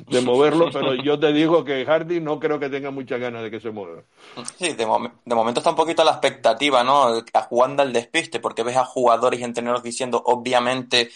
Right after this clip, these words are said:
Speaker 2: que van a competir, Julio, pero después hay declaraciones de Danny Ainge, ¿no? Diciendo que el draft de dos mil veintitrés va a ser incluso mejor que el de dos mil veintidós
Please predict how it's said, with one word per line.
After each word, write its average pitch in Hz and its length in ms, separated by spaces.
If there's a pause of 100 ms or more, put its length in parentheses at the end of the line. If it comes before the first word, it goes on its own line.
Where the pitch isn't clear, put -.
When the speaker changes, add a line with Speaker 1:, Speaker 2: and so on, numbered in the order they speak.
(480)
Speaker 2:
que 127 120
van 123 180
a 123 100
competir, 127 460
Julio, 170 520
pero 123 140
después 120 320 (320)
hay 123 160
declaraciones 127 580
de 127 140
Danny 127 240
Ainge, 151 280
¿no? 151 200
Diciendo 127 400
que - 80
el 120 180
draft 127 280
de 120 100
dos 117 120
mil 123 140
veintitrés 120 420
va 123 100
a - 20
ser 123 160
incluso 120 400
mejor 113 400
que - 80
el 123 80
de 120 100
dos 120 100
mil 123 140
veintidós 123 460